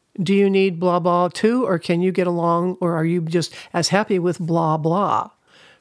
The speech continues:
Prosperity is a spiritual mindset.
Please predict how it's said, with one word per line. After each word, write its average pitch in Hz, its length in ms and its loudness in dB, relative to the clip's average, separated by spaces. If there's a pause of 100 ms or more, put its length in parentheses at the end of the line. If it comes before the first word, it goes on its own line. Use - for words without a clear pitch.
Prosperity 220 1160 0
is 175 540 0 (440)
a 175 160 2
spiritual 214 1000 -2 (320)
mindset. 160 840 -4